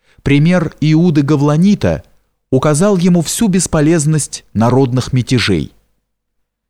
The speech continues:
Ему никогда не приходила мысль возмутиться против римлян и тетрархов. Необузданный и анархический принцип Гавланита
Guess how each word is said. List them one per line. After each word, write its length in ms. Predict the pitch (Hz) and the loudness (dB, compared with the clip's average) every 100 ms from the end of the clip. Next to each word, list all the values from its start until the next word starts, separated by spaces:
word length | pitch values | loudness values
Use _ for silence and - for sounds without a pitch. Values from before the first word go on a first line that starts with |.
| _ | _
Ему 280 | 104 165 202 | -2 2 2
никогда 420 | 196 202 185 226 | 2 0 0 0
не 100 | 208 | 0
приходила 480 | 185 175 180 170 165 | 0 -2 -2 0 0
мысль 540 | 151 185 190 185 170 - - | 2 0 0 -2 -2 -6 -6
возмутиться 760 | 147 135 156 147 170 135 127 | -2 0 0 0 -4 -4 -4
против 400 | 104 123 117 98 | -2 -2 -2 -4
римлян 560 | 95 139 175 170 165 143 - | -2 0 2 2 0 -2 -4
и 80 | 127 | -2
тетрархов. 840 | 135 127 117 90 85 78 - _ _ _ _ _ _ _ _ _ - | -2 -2 -2 -2 -6 -10 -12 _ _ _ _ _ _ _ _ _ -4
Необузданный 1000 | 107 120 110 123 147 107 113 107 98 80 _ _ _ | 0 2 0 0 0 0 0 0 0 -4 _ _ _
и 60 | 120 | -2
анархический 800 | 120 135 135 - 165 143 - 139 | 0 0 -2 -2 -4 -2 -2 -4
принцип 580 | - 139 147 - 135 - - | -2 -2 -2 -2 -4 -6 -8
Гавланита 800 | 98 120 120 117 175 - 82 | -2 -2 0 0 0 0 -4